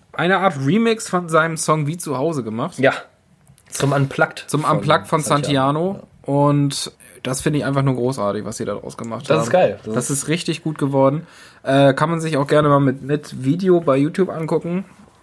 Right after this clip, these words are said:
Speaker 2: Santiano ist halt auch eine Band, die mal ganz sympathisch auf den Husumer Krabbentagen oder so spielt.
Speaker 1: Ja, das ist, das ist halt,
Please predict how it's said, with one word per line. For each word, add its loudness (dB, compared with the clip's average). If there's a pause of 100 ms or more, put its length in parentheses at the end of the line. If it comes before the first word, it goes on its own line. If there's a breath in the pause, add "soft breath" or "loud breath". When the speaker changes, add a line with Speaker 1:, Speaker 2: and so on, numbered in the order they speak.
(500 loud breath)
Speaker 2:
Santiano 2
ist -2
halt 0
auch -4
eine -2
Band, 0
die 0
mal 4
ganz -2
sympathisch 0
auf -4
den -2
Husumer 2
Krabbentagen -2
oder -4
so -6
spielt. -8
Speaker 1:
Ja, 2
das -2
ist, 0
das 0
ist -4
halt, 0